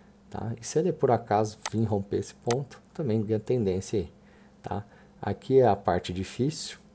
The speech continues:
e essa parte aqui que você quer buscar reversão e ele pode continuar caindo ainda.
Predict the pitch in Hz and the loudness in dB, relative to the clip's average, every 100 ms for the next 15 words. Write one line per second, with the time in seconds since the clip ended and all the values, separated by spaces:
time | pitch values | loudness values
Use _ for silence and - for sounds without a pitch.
0 | - - - _ - 107 107 - 120 - | -20 -20 -20 _ -6 -2 0 -2 -6 0
1 | 101 101 98 - 107 107 110 107 107 - | 0 0 -4 -6 -6 -6 -6 -4 -6 -2
2 | 107 110 - 110 107 107 120 120 104 101 | -2 -2 -2 0 2 4 2 2 -2 2
3 | 107 113 - 104 104 - 110 - 104 92 | 2 0 2 2 2 -2 -4 -2 0 0
4 | 110 - - - - - - - - _ | -2 -10 -14 -14 -14 -14 -16 -16 -18 _
5 | - 120 107 104 107 80 78 | -4 0 2 4 4 4 -4